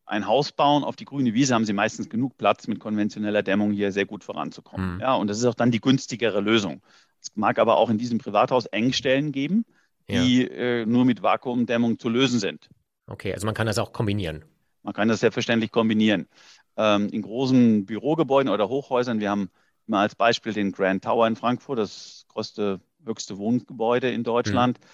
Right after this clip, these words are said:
Speaker 1: Da wurden zum Beispiel ganze Bereiche der Außenfassade, die eben nicht transparent sind, nicht Glasfassade sind,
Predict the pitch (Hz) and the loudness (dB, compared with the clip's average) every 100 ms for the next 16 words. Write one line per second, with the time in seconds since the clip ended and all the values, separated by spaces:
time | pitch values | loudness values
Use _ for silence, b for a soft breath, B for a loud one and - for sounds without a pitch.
0 | b _ 98 101 110 104 107 101 107 104 | b _ -4 -2 0 0 -2 -2 -2 -2
1 | - - - - 113 117 101 - 110 107 | -6 -10 -6 -2 -2 0 0 -2 -4 -6
2 | 110 104 101 107 113 b b _ 95 101 | -4 -2 0 0 -2 b b _ -6 -2
3 | 127 - 120 110 - 120 123 95 113 - | -2 -2 -4 -6 -6 -6 -4 -4 -6 -2
4 | 117 117 117 107 104 104 107 104 | -2 0 -2 0 0 0 -2 -4